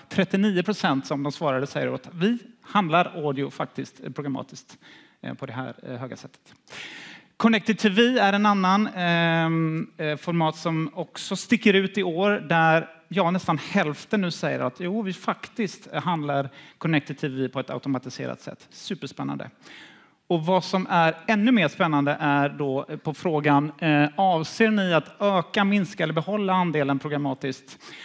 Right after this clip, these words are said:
Då är det samma format som, som sticker ut i år då. Och då ska jag också säga att på den här sv-, eh, frågan så har alla svarat, eh, eller kring alla format, att jo, men vi kommer öka mellan femtio och sjuttiofem procent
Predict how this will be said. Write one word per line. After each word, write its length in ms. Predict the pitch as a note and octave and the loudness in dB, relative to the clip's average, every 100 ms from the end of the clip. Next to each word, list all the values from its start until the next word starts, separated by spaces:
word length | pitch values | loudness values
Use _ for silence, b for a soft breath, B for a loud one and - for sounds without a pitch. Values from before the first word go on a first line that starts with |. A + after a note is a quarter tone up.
| B B | B B
Då 80 | E3+ | 0
är 80 | F#3+ | 2
det 60 | |
samma 460 | F#3 - B3 G3+ F#3+ | 2 2 2 4 2
format 360 | - F#3 G3 G3 | 0 0 0 -2
som, 340 | - E3 D#3+ | -2 0 -2
som 360 | - - D#3 D#3 | -4 -4 -2 -2
sticker 320 | C#3+ D#3+ E3 | -4 -6 -4
ut 220 | D3 C3 | -4 -6
i 40 | D3 | -6
år 200 | E3+ D#3+ | -4 -4
då. 180 | B2+ - | -4 -8
Och 240 | - - G3 | -14 0 2
då 100 | A3+ | 2
ska 120 | - | 0
jag 60 | |
också 140 | F#3+ F3+ | -2 -2
säga 300 | - F3 D3 | 2 4 4
att 300 | C#3 - - | 0 -6 -8
på 100 | F#3+ | 0
den 180 | F#3 G3 | 4 6
här 160 | A#3 | 4
sv-, 460 | - - F#3+ F#3 F3 | 2 -4 0 0 0
eh, 60 | |
frågan 480 | D#3+ G#3 D#3 C#3 D3+ | -2 -2 -2 0 -2
så 140 | D3+ D#3 | -2 -2
har 180 | D3+ - | -2 0
alla 400 | G#3+ F#3 F3 G#3 | 2 4 4 2
svarat, 580 | - G3+ C#3+ C3+ C3 - | 0 -2 0 -2 -4 -8
eh, 640 | D#3+ D3 C#3+ C#3+ C#3 E3 | -4 0 0 -2 -6 -2
eller 120 | E3+ | -2
kring 180 | E3 F#3+ | 0 0
alla 180 | G3 G3 | 2 0
format, 340 | A3 F3+ B2+ | 0 -2 -2
att 120 | C3+ | -4
jo, 60 | F3 | -2
men 100 | E3 | -2
vi 80 | D#3+ | -2
kommer 400 | F3 F#3+ G3+ E3 | -2 -2 2 0
öka 200 | - D3+ | 0 -4
mellan 180 | D3 C#3+ | -4 -2
femtio 380 | F#3 E3 C#3+ | -2 -2 -6
och 60 | D#3 | -8
sjuttiofem 360 | D3 - D#3 C3+ | -8 -6 -4 -4
procent 420 | C#3 F3 B2+ | -4 -4 -4